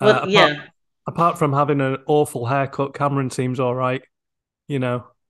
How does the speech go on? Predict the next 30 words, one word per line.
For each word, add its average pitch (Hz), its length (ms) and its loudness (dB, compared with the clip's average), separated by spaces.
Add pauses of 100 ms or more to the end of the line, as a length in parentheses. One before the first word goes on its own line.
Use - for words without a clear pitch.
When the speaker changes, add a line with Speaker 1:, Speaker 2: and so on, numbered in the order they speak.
Speaker 1:
<laughs> - 340 -20
like, 170 380 -2
how 214 180 2
many 214 260 4
different 190 380 0
types 151 320 -2
of 151 120 -2
haircut 147 460 0
do 139 60 -4
you 131 100 0
want? 151 180 0
He's 143 120 -2
got, 147 160 0
like, 143 180 0
shaved 165 380 0
sides, 127 420 0
Speaker 2:
<laughs> - 60 -16
Speaker 1:
really 160 300 4
long, 135 360 2
up 160 180 -2
in 151 80 0
a 147 40 0
bun. 135 320 2 (480)
Speaker 2:
He's, - 0 -
he's 453 200 10
like 440 160 6
one 392 140 2
of 370 80 2
those 302 320 -2
toys, 320 440 -4